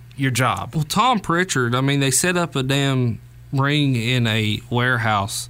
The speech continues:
Speaker 2: for Tom Pritchard, for Tom Pritchard, Doctor Tom Pritchard, to train The Rock.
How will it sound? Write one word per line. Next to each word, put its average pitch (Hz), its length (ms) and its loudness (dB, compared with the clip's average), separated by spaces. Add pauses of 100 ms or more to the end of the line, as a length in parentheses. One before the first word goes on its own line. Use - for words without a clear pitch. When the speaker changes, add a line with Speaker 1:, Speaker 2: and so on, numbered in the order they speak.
Speaker 2:
for - 160 -4
Tom 123 320 0
Pritchard, 117 580 -2
for 127 300 -2
Tom 139 460 2
Pritchard, 110 600 -2 (160)
Doctor 120 340 -2
Tom 113 260 0
Pritchard, 117 460 -4
to 107 180 -6
train 113 680 -2 (520)
The 127 120 0
Rock. 160 500 0